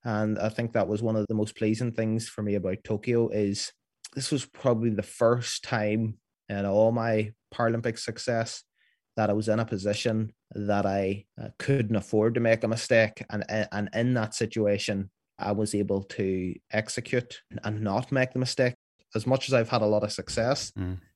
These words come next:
Speaker 1: that was actually a bit of an unknown for me, is I've had a lot of success, but I've been able to make mistakes and have success.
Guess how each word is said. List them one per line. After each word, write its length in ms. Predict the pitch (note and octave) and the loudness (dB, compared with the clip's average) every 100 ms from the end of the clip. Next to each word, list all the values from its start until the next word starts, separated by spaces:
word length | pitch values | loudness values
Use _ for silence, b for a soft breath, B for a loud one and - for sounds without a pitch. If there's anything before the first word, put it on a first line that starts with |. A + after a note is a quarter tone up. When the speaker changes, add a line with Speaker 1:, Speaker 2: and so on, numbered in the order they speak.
| - | 0
Speaker 1:
that 100 | C3+ | 2
was 160 | D3 B2 | 2 2
actually 260 | A#2 A#2 | 0 0
a 20 | G#2 | 2
bit 120 | G#2+ | 2
of 100 | G#2 | 2
an 140 | F#2+ - | -2 0
unknown 460 | A2 G#2+ G#2+ A#2 C3 | 0 2 2 2 0
for 160 | C#3 | 0
me, 260 | C#3 C3+ B2 | 0 2 2
is 200 | A2+ G2+ | 0 0
I've 240 | A2+ B2 | -2 -2
had 240 | - G#2+ A#2+ | -4 -4 0
a 60 | |
lot 180 | C#3 C#3 | 2 4
of 100 | C3+ | 2
success, 640 | - B2+ - C3 C3 - - - | -2 -4 0 0 0 -6 -14 -2
but 100 | A#2 | 0
I've 120 | A2 | 2
been 120 | A2 | 2
able 200 | A2 A#2 | 2 2
to 100 | A2+ | 2
make 240 | G#2 G#2 - | 2 0 -2
mistakes 520 | G#2 - G#2+ B2+ - | -6 0 0 0 -4
and 100 | C#3 | -2
have 140 | C#3 B2+ | -2 -2
success. 600 | B2 - C3+ C3 - | -8 -2 0 0 -4